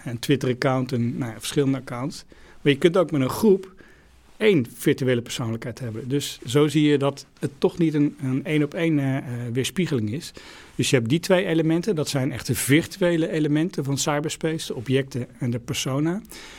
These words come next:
En daarnaast heb je natuurlijk ook nog, ehm, de computers, de routers, et cetera. Want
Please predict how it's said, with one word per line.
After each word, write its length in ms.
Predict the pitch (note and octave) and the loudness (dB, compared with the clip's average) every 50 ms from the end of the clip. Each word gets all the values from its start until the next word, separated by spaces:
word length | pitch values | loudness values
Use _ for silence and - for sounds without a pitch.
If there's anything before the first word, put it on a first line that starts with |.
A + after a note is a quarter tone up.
| - - - | -20 -12 -6
En 80 | - C3 | -2 0
daarnaast 380 | B2+ C3 C3+ C#3 D#3 E3+ E3+ - | 2 4 6 6 4 4 4 2
heb 200 | D3+ C3+ - - | 0 -2 0 -2
je 60 | B2+ | -2
natuurlijk 340 | A#2+ A#2+ A#2 - B2 A#2 - | 0 0 0 -2 -4 -2 -2
ook 180 | C#3 A#2+ A#2 | -4 -2 -2
nog, 280 | B2 B2+ C3+ - - - - | -2 -2 -4 -6 -10 -14 -10
ehm, 340 | D#3+ B2 C3 B2+ B2 B2 C#3 - | -8 -6 -4 -2 -2 -2 -2 -4
de 240 | B3+ G#3+ C#3 A#2+ A#2+ | -6 -6 -6 -4 -2
computers, 580 | - A#2+ A#2 A#2 C#3+ C3 B2+ - C#3+ A#2+ - | -2 -2 2 4 4 4 4 4 0 -2 0
de 80 | - C3 | -2 0
routers, 440 | A2+ B2+ C3 B2+ C3 - C#3 - - | 0 2 0 0 0 -2 -2 -4 -4
et 120 | A2 - | -2 0
cetera. 460 | - C3+ C#3 C#3+ - A2+ A#2 A#2 B2 | 2 2 2 2 2 0 -4 -2 -2
Want 220 | B2+ A#2+ A#2+ A#2 | -2 -2 -2 -4